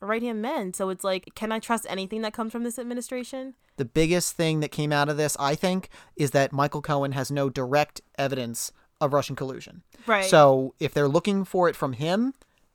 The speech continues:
Speaker 1: He's not the person
Speaker 2: he's
Speaker 1: to
Speaker 2: not the
Speaker 1: go to.
Speaker 2: person that's gonna find. So, so
Speaker 1: Right.
Speaker 2: he was not directly involved in any of that part.
Speaker 1: He had a lot more with internal affairs.
Speaker 2: Right, and he did all the, and that's the thing, like I had said, uh, in previous episodes, Trump is either gonna take himself down,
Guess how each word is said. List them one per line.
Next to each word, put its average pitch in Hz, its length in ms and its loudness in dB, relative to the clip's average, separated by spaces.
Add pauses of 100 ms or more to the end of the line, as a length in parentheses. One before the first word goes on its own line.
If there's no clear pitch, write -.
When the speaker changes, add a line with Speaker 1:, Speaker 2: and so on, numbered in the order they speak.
(220)
Speaker 1:
He's 220 180 -6
not 208 140 -6
the 196 60 -10
person 180 300 -8
Speaker 2:
he's 190 120 2
Speaker 1:
to 170 60 2
Speaker 2:
not 165 120 6
the - 60 -4
Speaker 1:
go 165 60 6
to. 156 40 8
Speaker 2:
person 147 160 0
that's 143 140 -4
gonna 143 180 0
find. 127 420 -2
So, 185 180 2
so 175 140 2
Speaker 1:
Right. 143 80 -4
Speaker 2:
he 196 120 -4
was 196 160 2
not 165 340 0
directly 147 680 0
involved 139 360 2
in 139 60 -4
any 131 180 -4
of 113 140 -8
that 120 240 -2
part. 208 380 0
Speaker 1:
He 285 80 -6
had 339 100 -2
a 320 60 0
lot 277 140 4
more 214 200 -2
with 190 140 -10
internal 180 440 -8
affairs. 175 380 -12
Speaker 2:
Right, 214 180 8
and 160 120 2
he 175 100 0
did 175 140 4
all 156 200 8
the, 143 320 4 (400)
and 165 140 -4
that's 165 140 -2
the 151 60 -8
thing, 180 180 2
like 143 120 0
I 143 40 2
had 139 120 0
said, 143 300 0 (260)
uh, 135 220 -2
in 135 80 -6
previous 180 320 -4
episodes, 139 460 -4 (880)
Trump 208 220 0
is 214 60 -2
either 196 160 0
gonna 165 140 -2
take 180 140 -4
himself 156 320 0
down, 233 320 0